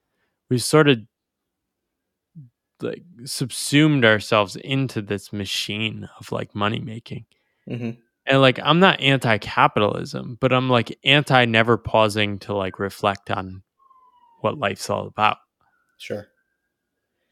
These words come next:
Speaker 2: Is it fair to classify wu-wei as kind of, like, a state of enjoyment? Because when you first read it, like, when you first hear that it means non-doing, you automatically think, "Okay, what's the opposite of doing, of working or doing? Laziness or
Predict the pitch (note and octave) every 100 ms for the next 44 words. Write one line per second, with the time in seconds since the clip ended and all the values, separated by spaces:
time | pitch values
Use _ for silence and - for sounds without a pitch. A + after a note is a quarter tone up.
0 | _ _ _ _ _ _ - C3 D3+ D#3
1 | - - A#2 B2 B2 A#2 - - A2 G#2+
2 | - A2+ A2 B2 A2+ G#2+ G#2+ G#2+ G#2 G2
3 | - - - - _ _ _ - G#2+ G#2
4 | G2 G2 F#2+ G2 - A2 G#2 G2+ G2+ G2
5 | F#2+ G2+ G2+ G#2+ A#2 C3 _ _ _ _
6 | _ _ _ C3 D3 B2+ D3+ F3 A3 E3
7 | A#2 A#2 G2+ - A2 G#2 A#2+ B2+ D3 A2+
8 | - A2+ G#2+ G2+ G2+ G#2 G2+ G2+ G2 G#2
9 | G2+ G2+ G2+ F2+ A#2 F#2+ G2 G2+ G2 G2
10 | G2 G2+ G2 G#2 G2+ G2+ G2 G2 G2+ G2
11 | F#2+ G2+ F#2+ F#2+ - G2 G2 G2 G2+ G2+
12 | F#2+ F#2+ F#2+ G2 A2 _ _ - G#2 F#2+
13 | - - - G#2 F#2+